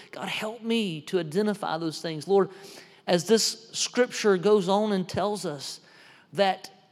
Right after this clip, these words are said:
that we need to expose things, and Lord, I pray that you will expose things in us personally, that, that we can identify those things, that we can be healed of, and that we can be made whole, that we can learn to walk in your spirit and trust your plan.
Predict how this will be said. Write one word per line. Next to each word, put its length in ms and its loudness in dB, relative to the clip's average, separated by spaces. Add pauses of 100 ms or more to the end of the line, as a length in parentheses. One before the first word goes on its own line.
(300)
that 220 -4 (180)
we 180 -2
need 200 0
to 100 -4
expose 640 -6
things, 320 -8
and 80 -4
Lord, 140 -2
I 100 -8
pray 240 0
that 140 -4
you 120 -4
will 80 0
expose 500 -6
things 280 -2
in 80 -6
us 160 -4
personally, 880 -8 (800)
that, 340 -8
that 100 0
we 120 0
can 120 -2
identify 680 2
those 280 -4
things, 300 -4
that 80 -6
we 160 -2
can 160 -2
be 140 -2
healed 640 0
of, 320 -2
and 80 -10
that 100 -6
we 100 0
can 140 -4
be 140 0
made 240 -4
whole, 380 4
that 200 0
we 80 0
can 180 -2
learn 360 0 (240)
to 80 -2
walk 400 2
in 80 0
your 100 0
spirit 420 0
and 140 -4
trust 580 -6
your 180 0
plan. 520 -14